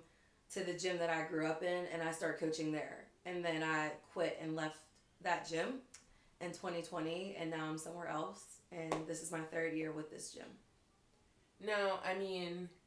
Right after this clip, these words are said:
Speaker 2: has it ever been brought up, like,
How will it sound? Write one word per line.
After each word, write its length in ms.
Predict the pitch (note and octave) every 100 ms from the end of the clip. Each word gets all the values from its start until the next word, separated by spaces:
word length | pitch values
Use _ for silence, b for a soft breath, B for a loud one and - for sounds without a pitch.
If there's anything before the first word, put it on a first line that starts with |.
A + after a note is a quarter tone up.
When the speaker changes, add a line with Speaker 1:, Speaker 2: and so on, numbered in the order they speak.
| _ - _ _ _ -
Speaker 2:
has 220 | F#3 F3+
it 120 | F#3 -
ever 240 | E3+ E3+ F3
been 300 | F#3 F3 F3 -
brought 280 | D#3 D#3+ D#3
up, 260 | D#3 E3+
like, 300 | E3+ D3+ D3